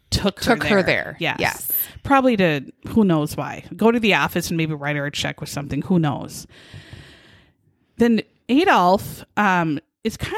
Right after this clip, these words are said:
Speaker 1: of trying to re-, in the scene, trying to reassure her, "Don't worry, we can get it all back. We can get it all back."
Speaker 2: Mm-hmm.
Speaker 1: And she just laughs in his pa-, face, pretty much saying, "You're a fucking asshole.
Speaker 2: Yeah.
Speaker 1: You lost the whole business. You're too stupid to run a business.
Speaker 2: Yeah.
Speaker 1: You idiot." Um,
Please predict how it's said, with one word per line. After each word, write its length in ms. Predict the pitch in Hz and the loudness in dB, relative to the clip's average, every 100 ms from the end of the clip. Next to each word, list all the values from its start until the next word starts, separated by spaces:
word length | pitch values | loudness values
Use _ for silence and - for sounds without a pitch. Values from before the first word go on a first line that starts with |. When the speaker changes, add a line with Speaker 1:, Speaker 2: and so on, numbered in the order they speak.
| 480 480 | -2 -4
Speaker 1:
of 60 | |
trying 300 | - 311 285 | 0 2 2
to 60 | 277 | 2
re-, 180 | 233 190 | 0 0
in 100 | 214 | 0
the 80 | 196 | 0
scene, 380 | - 214 160 | -2 0 -2
trying 240 | 160 214 214 | -2 -2 0
to 80 | 220 | 0
reassure 480 | 214 208 - 170 | 0 0 -2 -4
her, 200 | 165 - - | -4 -14 0
"Don't 280 | 220 262 202 | 4 4 4
worry, 420 | 254 247 220 185 | 6 6 4 4
we 120 | 208 | 2
can 160 | 240 285 | 4 2
get 180 | 240 240 | 4 4
it 120 | 208 | 4
all 140 | 190 | 0
back. 300 | 170 147 - | 0 -6 -6
We 80 | 202 | -2
can 140 | 254 | 0
get 140 | 247 277 | 4 4
it 80 | 233 | 6
all 140 | 196 | 2
back." 260 | 180 147 175 | 2 -2 -4
Speaker 2:
Mm-hmm. 100 | 180 | -4
Speaker 1:
And 100 | 226 | -4
she 180 | - 466 | -4 -2
just 180 | 294 | 0
laughs 340 | 202 170 175 - | 0 0 0 0
in 60 | |
his 160 | 170 - | -2 -2
pa-, 160 | - 185 - | -4 -6 -2
face, 380 | 196 156 151 | 0 0 -2
pretty 180 | - 196 | -2 0
much 160 | 190 170 | 0 0
saying, 300 | - 170 156 | 0 0 0
"You're 140 | 180 | -2
a 80 | 170 | -4
fucking 460 | - 226 220 214 180 | 0 -2 2 0 2
asshole. 360 | 170 175 - 175 | 0 0 2 2
Speaker 2:
Yeah. 100 | 170 | 2
Speaker 1:
You 140 | 175 | 2
lost 320 | 175 156 180 | 0 -2 0
the 80 | 202 | 2
whole 120 | 190 | 2
business. 500 | 180 165 160 165 160 | 2 0 0 -2 -2
You're 80 | 180 | -4
too 200 | - 240 | -2 -2
stupid 580 | - - - 220 202 185 | -2 -4 0 2 2 2
to 80 | 196 | 2
run 200 | 180 175 | 2 2
a 40 | |
business. 500 | 170 151 151 156 143 | 0 -4 -4 -4 -2
Speaker 2:
Yeah. 260 | 175 156 156 - - 214 | -2 -4 -6 -12 -20 0
Speaker 1:
You 180 | 233 269 | 2 2
idiot." 680 | - 185 170 160 160 - - - - - - | 2 2 2 0 -2 -6 -16 -16 -20 -20 -6
Um, 460 | - 196 170 143 | 2 4 4 0